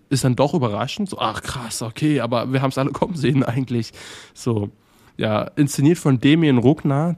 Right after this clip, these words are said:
der auch mit Terrified bereits zwanzig siebzehn einen Fantasy-Filmfest-Beitrag hatte, der, glaub ich, dann zwanzig achtzehn erst auf dem Fantasy-Filmfest kam. Aber zwanzig siebzehn ist er halt das erste Mal erschienen.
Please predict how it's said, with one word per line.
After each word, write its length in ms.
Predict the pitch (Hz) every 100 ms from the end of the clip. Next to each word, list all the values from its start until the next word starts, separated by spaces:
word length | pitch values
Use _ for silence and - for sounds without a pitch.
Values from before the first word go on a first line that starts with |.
| -
der 600 | 127 123 120 120 120 113
auch 300 | - 117 120
mit 240 | 131 120 -
Terrified 720 | - 165 185 - 110 110 -
bereits 480 | 120 107 107 107 -
zwanzig 380 | - 131 127 -
siebzehn 420 | 147 - - 117
einen 260 | 107 107
Fantasy-Filmfest-Beitrag 1160 | 107 147 135 120 180 208 160 - 110 107 113 -
hatte, 260 | 113 143 160
der, 180 | 127
glaub 140 | 113 117
ich, 80 | 117
dann 220 | 120 - _ _ _ _ _ _ _
zwanzig 460 | - 127 127 - -
achtzehn 400 | 117 - - 113
erst 260 | 139 110
auf 140 | 117 -
dem 80 | 113
Fantasy-Filmfest 760 | 117 110 104 - 139 160 156
kam. 340 | - 143 147 165 _ - - - -
Aber 200 | 113 120
zwanzig 320 | 127 117 107
siebzehn 320 | 127 - 131
ist 100 | 117
er 60 | 113
halt 80 |
das 80 | 110
erste 280 | 117 131 -
Mal 140 | 123
erschienen. 580 | 113 113 - 127 160 185